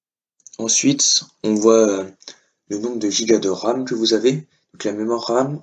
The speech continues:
c'est ce qui va vous permettre d'effectuer plusieurs tâches en, en même temps ou d'avoir plusieurs logiciels ouverts simultanément. Elle est surtout très demandée par les logiciels de montage vidéo, par exemple.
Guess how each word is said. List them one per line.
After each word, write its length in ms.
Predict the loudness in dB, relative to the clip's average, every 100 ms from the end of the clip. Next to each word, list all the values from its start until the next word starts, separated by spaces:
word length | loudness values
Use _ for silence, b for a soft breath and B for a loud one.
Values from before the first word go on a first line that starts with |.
| _
c'est 160 | -4 -4
ce 60 |
qui 140 | -2 0
va 60 | 0
vous 120 | 2
permettre 300 | 0 0 0
d'effectuer 400 | 0 -2 -2 -4
plusieurs 360 | -4 -4 -4
tâches 200 | -2 -4
en, 200 | -4 -8 -12 _
en 100 | -8
même 220 | -6 -6 -6
temps 280 | -6 -6 -12 _ _ _ _
ou 80 | 0
d'avoir 280 | 2 2 0
plusieurs 320 | -2 0 0
logiciels 500 | 2 2 2 2 0
ouverts 240 | 2 0
simultanément. 800 | 0 -2 -4 -2 -4 -6 -8 -12 _ _ _ _ _ _
Elle 160 | -4 -2
est 60 |
surtout 280 | -2 -2 -6
très 200 | 2 2
demandée 320 | 2 2 2
par 140 | 2 0
les 100 | 0
logiciels 460 | -2 0 2 2
de 80 | 2
montage 320 | -4 0 2
vidéo, 320 | 2 2 2
par 160 | 2 -6
exemple. 360 | -10 -14 -18